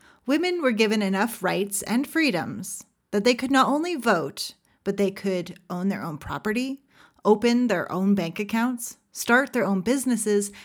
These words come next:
and choose their own husbands. Because of that, more women began to enter into marriages because of love and desire rather than necessity and survival.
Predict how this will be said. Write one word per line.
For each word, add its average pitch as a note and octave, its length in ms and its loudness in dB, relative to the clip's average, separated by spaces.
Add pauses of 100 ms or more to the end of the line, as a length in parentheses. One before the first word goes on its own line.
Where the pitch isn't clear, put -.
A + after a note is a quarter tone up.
(120)
and C#4+ 420 0 (280)
choose A#3+ 460 0
their A3+ 200 -2
own F#3 260 -2
husbands. - 760 -10 (560)
Because G#3 300 2
of E3+ 100 -2
that, F3 380 -2 (400)
more A#3 300 6
women F3 640 2
began G3+ 480 2
to A3 120 -6 (140)
enter C4+ 300 0
into C#4 400 -4
marriages F3 840 0
because F#3+ 280 -2
of E3 240 -2
love A#3 440 2 (160)
and G3 140 2
desire G3+ 720 0 (460)
rather G#3+ 340 4
than F#3+ 260 -2
necessity A3+ 960 -4
and G3 220 -2
survival. E3 640 -4